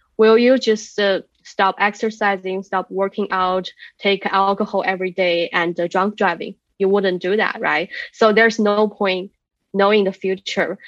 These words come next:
And also knowing about future may even make your life worse, because I used to have a boss who believed in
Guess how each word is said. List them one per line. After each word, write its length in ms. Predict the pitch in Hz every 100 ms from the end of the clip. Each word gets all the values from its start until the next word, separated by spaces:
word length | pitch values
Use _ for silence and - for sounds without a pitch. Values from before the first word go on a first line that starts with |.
| - - -
And 80 | 208
also 300 | 240 240 214
knowing 380 | 214 220 247
about 300 | 233 202 202
future 440 | - 208 202 - 180
may 220 | 190 208
even 440 | 196 202 185 180 - _ _ _ -
make 180 | 202 202
your 140 | 190
life 200 | 180 185
worse, 440 | 175 185 - - -
because 420 | 220 220 240 233 -
I 180 | 208 202
used 280 | 196 220 220
to 80 | 214
have 240 | 208 190
a 80 | 175
boss 340 | 185 180 185 -
who 80 | 202
believed 400 | 196 190 196 185
in 360 | 196 190 185